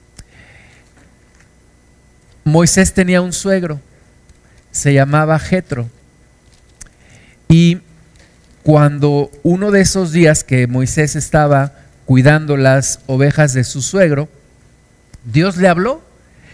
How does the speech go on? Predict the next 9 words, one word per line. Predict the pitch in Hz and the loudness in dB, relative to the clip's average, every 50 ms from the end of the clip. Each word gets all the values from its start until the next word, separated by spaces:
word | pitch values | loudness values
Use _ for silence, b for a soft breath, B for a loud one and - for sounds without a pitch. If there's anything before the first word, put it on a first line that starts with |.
| b b b b b | b b b b b
y | b 156 | b 4
Dios | 156 175 196 214 208 | 4 4 2 2 2
le | 214 208 | 0 -2
mostró | 196 190 185 - - 214 | -2 -4 -6 -6 -6 -6
un | 220 220 | -6 -6
propósito | 202 - 202 185 165 - - 208 214 208 - 220 - - - 190 180 165 | -6 -4 -4 -4 -2 0 0 -2 0 0 -2 -6 -6 -4 -4 -2 0 0
a, | 160 156 156 151 147 143 - - - | 2 2 2 0 0 -2 -6 -8 -6
a | 147 151 151 | -4 -2 -2
Moisés | 156 156 156 147 - - 220 226 240 - - - - - | -2 -2 -2 -2 -4 -4 -6 -8 -8 -10 -12 -14 -14 -18